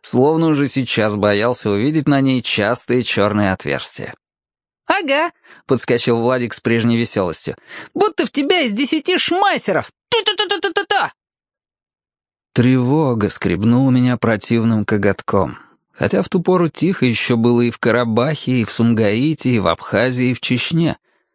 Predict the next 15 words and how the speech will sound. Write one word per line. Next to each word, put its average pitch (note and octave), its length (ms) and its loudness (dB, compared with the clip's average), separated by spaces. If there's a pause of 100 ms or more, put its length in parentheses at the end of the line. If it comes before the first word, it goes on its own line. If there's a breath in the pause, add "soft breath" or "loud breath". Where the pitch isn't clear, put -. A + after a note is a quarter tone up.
(420)
и - 80 -2
во A2 140 4
всяких G3 480 0
других C#3 580 0
точках, C#3 720 -2
которые A#2+ 420 0
теперь A2+ 320 0
зовут G#2+ 380 0
горячими. G2+ 840 -2 (500)
И F#2 140 -2
казалось, A#2+ 600 0
что - 240 -4
тихо D#3 400 -2
будет C3 420 0
всегда. G#2 720 -4